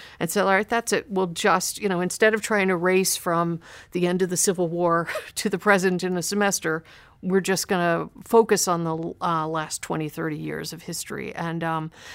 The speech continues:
that kind of responsiveness and interest in her own curiosity of digging into things and saying, "Yeah, we haven't done it this way. Let's see what we could do,"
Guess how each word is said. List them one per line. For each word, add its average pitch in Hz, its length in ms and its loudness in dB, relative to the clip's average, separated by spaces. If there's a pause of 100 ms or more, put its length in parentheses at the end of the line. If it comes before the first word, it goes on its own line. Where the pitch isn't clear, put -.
(160)
that 226 320 8
kind 196 320 6
of 175 140 0
responsiveness 170 720 0
and 160 260 -2
interest 202 680 0
in 170 380 0 (100)
her 254 260 4
own 160 160 0
curiosity 160 720 -4
of - 160 -14
digging 170 320 -2
into 156 240 -8
things - 280 -12
and - 140 -10
saying, 220 220 -8
"Yeah, 330 140 -8
we 165 180 -10
haven't 220 260 -6
done 135 180 -6
it - 120 -16
this - 180 -14
way. - 160 -12
Let's - 260 -14
see - 360 -8
what - 120 -12
we - 120 -16
could - 140 -18
do," 135 260 -12